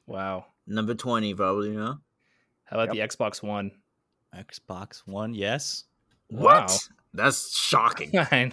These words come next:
Speaker 1: know. Uh, how about the, now I'm just, Atari fifty-six hundred?
Speaker 3: That one is not. So we're, we're gonna call it there.
Speaker 1: Okay.
Speaker 3: So, uh, ones you didn't say,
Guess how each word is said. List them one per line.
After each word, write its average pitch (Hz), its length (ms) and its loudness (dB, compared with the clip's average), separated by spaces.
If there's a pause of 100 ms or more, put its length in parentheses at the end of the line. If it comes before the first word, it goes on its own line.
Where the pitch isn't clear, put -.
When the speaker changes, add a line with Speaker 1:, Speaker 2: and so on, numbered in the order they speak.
Speaker 1:
know. 151 1200 0
Uh, 117 540 2
how 131 340 2
about 127 580 4
the, 110 720 -2 (480)
now 113 140 0
I'm 135 80 0
just, 120 180 -6 (120)
Atari 120 360 0
fifty-six 117 680 -4
hundred? 92 520 -6 (840)
Speaker 3:
That 104 220 -4
one 120 100 -8
is 101 120 -8
not. 82 280 -10
So 92 120 -10
we're, 104 160 -8
we're 101 180 -12
gonna 98 160 -10
call 110 240 0
it 123 120 -6
there. 90 320 -6 (140)
Speaker 1:
Okay. 107 200 -6
Speaker 3:
So, 80 500 -12 (240)
uh, 80 280 -12
ones 135 260 -8
you 196 100 -10
didn't 180 240 -6
say, 123 400 -6